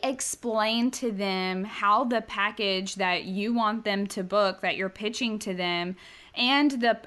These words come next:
entire project will help them reach these goals. Like, kind of di-, dive deep into the project itself and how you can help them, how you specifically can help them, and the package, you know? When you are doing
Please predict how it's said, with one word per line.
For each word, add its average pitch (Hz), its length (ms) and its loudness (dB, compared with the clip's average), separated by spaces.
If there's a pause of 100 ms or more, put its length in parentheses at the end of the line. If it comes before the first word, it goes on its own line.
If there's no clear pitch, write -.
entire 214 560 0
project 226 540 -4
will 196 140 -2
help 202 460 -2
them 220 280 0
reach 214 460 -4
these 185 340 -4
goals. 175 480 -4
Like, 180 320 -2 (480)
kind 285 320 2
of 240 180 -2
di-, 208 440 0 (140)
dive 233 420 2
deep 262 420 -2
into 262 560 2
the 226 100 -2
project 214 460 -4
itself 226 540 0
and 185 160 -4
how 214 320 0
you 240 300 0
can 208 240 -4
help 185 320 -2
them, 170 220 -4
how 208 320 -2
you 233 520 2
specifically 262 1200 -2
can 196 180 -6
help 180 260 -4
them, 170 300 -4
and 294 260 2
the 247 80 -2
package, 180 540 -4
you 196 100 -2
know? 202 360 0 (320)
When 269 240 2
you 262 180 2
are 381 160 2
doing 254 340 0